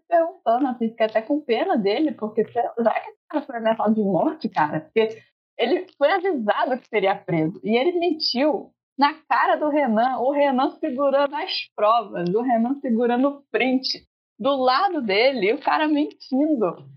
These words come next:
até o último minuto. Eu falei, "Meu Deus do céu, esse menino tem um problema." Porque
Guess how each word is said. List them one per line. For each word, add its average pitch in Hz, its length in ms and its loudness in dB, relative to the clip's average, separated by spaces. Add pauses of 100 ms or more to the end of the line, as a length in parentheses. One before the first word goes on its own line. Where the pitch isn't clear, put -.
(140)
até 349 420 0
o 381 60 2
último 359 760 0
minuto. 320 460 -2 (600)
Eu 254 120 -4
falei, 330 240 0
"Meu 339 220 0
Deus 415 240 0
do - 40 -16
céu, 247 200 2
esse 226 120 -4
menino 214 380 0
tem 220 100 2
um 254 60 0
problema." 392 640 -2 (160)
Porque 196 160 0